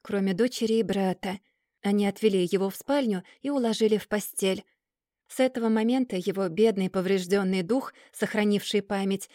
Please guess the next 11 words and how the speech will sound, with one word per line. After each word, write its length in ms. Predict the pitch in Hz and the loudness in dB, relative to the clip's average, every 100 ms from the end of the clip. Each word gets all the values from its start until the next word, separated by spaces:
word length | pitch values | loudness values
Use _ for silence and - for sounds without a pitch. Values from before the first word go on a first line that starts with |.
| - | -8
лишь 280 | 196 196 190 - | 0 0 0 0
о 140 | 214 | 0
том 180 | 220 208 | 2 2
месте, 380 | 208 208 - 185 | 2 2 0 -6
которое 540 | 190 190 185 185 196 - | -6 -4 -2 0 -2 -2
подрезало 560 | 220 226 220 208 185 | 2 6 6 4 2
его 300 | 190 190 220 | 2 2 2
крылья, 480 | 226 285 247 196 185 - - | 2 0 2 2 0 -4 0
расстался 640 | 240 220 - 254 247 196 | 2 2 0 -2 0 -2
с 80 | 185 | 0
грёзами, 640 | 202 214 220 220 208 202 | 2 2 2 0 0 -2